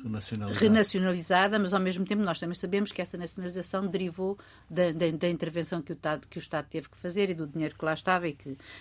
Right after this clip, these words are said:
Speaker 2: que teve que pôr, dos três mil e duzentos milhões, e, e que a União Europeia obrigou a, a que esse dinheiro fosse capitalizado. Portanto, foi uma nacionalização obrigatória, digamos assim. Mas, seja como for, agora esperemos que seja privatizada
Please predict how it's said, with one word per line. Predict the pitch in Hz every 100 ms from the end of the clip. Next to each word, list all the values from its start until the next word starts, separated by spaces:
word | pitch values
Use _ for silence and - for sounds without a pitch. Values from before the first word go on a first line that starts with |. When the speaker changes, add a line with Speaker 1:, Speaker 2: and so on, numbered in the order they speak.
| - 139
Speaker 2:
que | 143
teve | 170 143
que | - 139
pôr, | - 180 175
dos | 147 -
três | - 151 147
mil | 143
e | 143
duzentos | 135 151 -
milhões, | 160 170 180 - - - - - -
e, | 175 175 165 160 151 147 -
e | 165
que | - 147 147
a |
União | 147 156 156
Europeia | 143 156 165
obrigou | 143 139 131 156 160
a, | 127 123 117
a | 131
que | - 147
esse | 127 -
dinheiro | 143 147 -
fosse | 156 -
capitalizado. | - 143 143 151 165 196 185
Portanto, | - 135
foi | - 190
uma | 202
nacionalização | 208 202 208 202 185 - 202
obrigatória, | 180 180 180 151 139 135
digamos | 135 143 131
assim. | 139 - 117 - - - -
Mas, | 208 202
seja | 214 202
como | 214 226
for, | 226 269 320 - -
agora | 165 165 170 - _ - _ _
esperemos | - - 170 185 -
que | -
seja | 165 160
privatizada | 156 147 156 147 143 151 156